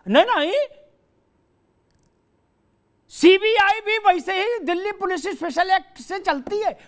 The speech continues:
पता है जानकारी? इसलिए इतना भी हाय तौबा मत मचाओ यार कि सीबीआई, सीबीआई लगे कि नहीं, नहीं, ये तो, आ, अंतर्राष्ट्रीय कोर्ट से ही चलेगी केवल। ऐसा नहीं है, वो भारत की सरकार के अधीन है। किसने आपसे कहा अधीन नहीं है? Who said this?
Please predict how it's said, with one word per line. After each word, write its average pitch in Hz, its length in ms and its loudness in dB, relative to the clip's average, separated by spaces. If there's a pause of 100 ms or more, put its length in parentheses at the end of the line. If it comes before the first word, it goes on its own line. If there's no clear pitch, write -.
पता 233 200 4
है 440 120 4
जानकारी? 453 560 -4 (960)
इसलिए 370 280 0
इतना 381 380 -2
भी 466 120 -2
हाय 349 220 2
तौबा 427 280 -4 (120)
मत 392 140 -8
मचाओ 359 240 0
यार 403 460 -2
कि 320 60 -2
सीबीआई, 349 500 -2
सीबीआई 320 420 -4
लगे 330 260 -4
कि 302 120 -6
नहीं, 311 140 -4
नहीं, 294 180 -6 (160)
ये 262 120 -2
तो, 262 480 -4 (220)
आ, 247 300 -2
अंतर्राष्ट्रीय 254 560 -4
कोर्ट 226 280 -2
से 214 120 -6
ही 196 60 -4
चलेगी 151 380 -6
केवल। 117 300 -16 (160)
ऐसा 170 220 6
नहीं 392 220 -4
है, 262 320 -4 (360)
वो 320 60 0
भारत 285 300 2
की 440 80 -2
सरकार 277 380 -2
के 480 140 -4
अधीन 311 300 -6
है। 427 160 0 (960)
किसने 370 200 0
आपसे 480 240 4
कहा 480 140 0
अधीन 359 240 -6
नहीं 220 220 -4
है? 120 160 -20 (720)
Who 392 100 8
said 453 160 0
this? 466 180 -4